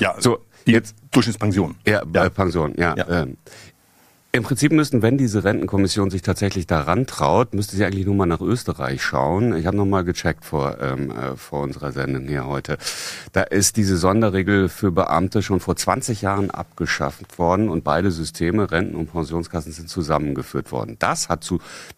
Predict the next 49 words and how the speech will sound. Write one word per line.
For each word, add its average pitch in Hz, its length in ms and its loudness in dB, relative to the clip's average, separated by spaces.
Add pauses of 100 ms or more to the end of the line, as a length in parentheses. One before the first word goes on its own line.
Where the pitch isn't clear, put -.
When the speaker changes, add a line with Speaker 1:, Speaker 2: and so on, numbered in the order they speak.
Speaker 2:
deutlich 110 520 0
höheren 85 460 2
Renten 67 360 -2
geführt. - 300 -4
In 69 260 -4
Österreich 110 720 2
liegt - 220 -4
das 78 160 -4
Rentenniveau 95 680 2
nämlich 87 280 2
bei - 200 -4 (240)
achtzig - 800 -4
Prozent, 80 480 0
Speaker 1:
Ja. - 80 2
Speaker 2:
nicht 82 220 0
achtundvierzig 92 720 -4
wie - 80 2
bei 78 160 2
uns. - 240 0
Speaker 1:
Da - 140 0
ist 107 60 0
aber 131 60 2
eine 131 100 4
Falle 139 200 0
Speaker 2:
Die, 127 80 6
Speaker 1:
drin. 87 240 -2
Speaker 2:
nee, 117 260 6
nee, 208 140 4
die 110 160 4
Rentenbeiträge 98 1120 2
für 98 120 -2
Speaker 1:
Hm. 92 60 4
Speaker 2:
die 92 120 2
Arbeitnehmer 101 800 4 (160)
Speaker 1:
Sind - 120 -4
Speaker 2:
sind 127 140 4
Speaker 1:
höher. 113 60 4
Speaker 2:
aber 123 160 2
nur 117 340 4
ein 139 220 4
Prozent 131 480 2
höher 135 200 4
als 82 200 2
in 98 100 4
Deutschland. 104 380 0
Speaker 1:
Hm. 87 120 2
Speaker 2:
Nur 98 160 4
ein 101 120 2
Prozent. - 340 -2